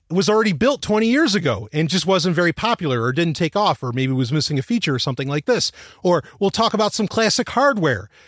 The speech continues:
Uh, y-, you know, all of these different things. I want this to be, you know, we're just talking about education. I want this to be, like, a super educational segment, uh, for people and for people to get a sense of history, because that's the thing is that, you know, one of the main, one of the most important areas for people to learn about,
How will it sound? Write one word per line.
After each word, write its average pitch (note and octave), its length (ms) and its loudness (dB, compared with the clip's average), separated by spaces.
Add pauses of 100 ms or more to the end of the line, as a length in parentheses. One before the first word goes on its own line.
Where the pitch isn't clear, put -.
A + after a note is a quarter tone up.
(120)
Uh, D#3 320 2
y-, - 0 -
you F#3+ 300 -4
know, A3 100 0
all D4+ 300 2
of C#4 60 0
these A3+ 180 2
different E3+ 280 -2
things. C3 180 -2
I G3 80 2
want C4+ 220 0
this B3 160 -2
to A3 100 -2
be, F#3+ 80 0
you F3 160 -2
know, F3 120 0 (200)
we're F#3+ 140 0
just - 200 -4
talking F#3 220 -2
about D3 180 2
education. B2+ 500 -4 (300)
I G3 80 2
want B3+ 240 0
this A3+ 220 0
to G#3 100 0
be, E3+ 220 -2 (240)
like, D#3 180 0
a D3 40 -2
super - 540 0
educational C#3+ 580 -2
segment, C3+ 420 -4 (400)
uh, C3 160 0
for D3 160 -4
people B2+ 280 -6 (160)
and C#4+ 140 -2
for - 80 0
people D4+ 240 0
to D#4 80 0
get D#4 160 0
a - 20 0
sense - 280 -2
of C3+ 100 -6
history, C3 280 -4
because A3 280 -2
that's D4 220 0
the C#4 80 0
thing B3+ 240 0 (240)
is G3 140 0
that, G#3 220 2 (160)
you A#3+ 80 -2
know, A3+ 60 2
one C#4 160 2
of D4+ 60 0
the C4+ 80 2
main, A3+ 320 0
one A#3+ 160 0
of C#4 80 2
the A#3 40 2
most A#3 200 0
important A#3+ 500 -2
areas A#3+ 340 0
for G3 120 -2
people A#3+ 260 -2
to E3+ 60 0
learn F3+ 320 2
about, C3+ 280 0